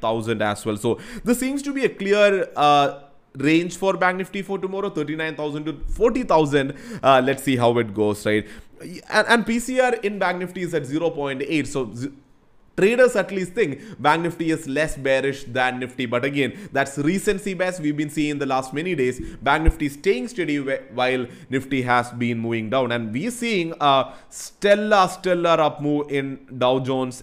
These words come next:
and S and P five hundred as we are speaking. Let's see how it goes, right? Anyway, so that is that. Uh, so tomorrow,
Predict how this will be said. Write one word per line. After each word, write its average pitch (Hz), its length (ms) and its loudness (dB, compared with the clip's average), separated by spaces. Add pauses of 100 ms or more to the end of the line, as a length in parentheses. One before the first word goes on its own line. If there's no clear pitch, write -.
and 123 300 0 (640)
S 147 220 0
and 180 160 0
P 185 100 0
five 147 240 2
hundred 123 480 -2 (540)
as 143 260 4
we 139 100 2
are 127 60 2
speaking. 120 440 -4
Let's 139 180 2
see 127 160 -2
how 113 160 -4
it 107 120 -8
goes, 101 300 -10
right? 107 220 -8 (320)
Anyway, 220 320 8
so 180 220 6
that 214 300 6
is 294 140 0
that. 175 500 4
Uh, 160 380 6
so 175 140 -8
tomorrow, 247 560 2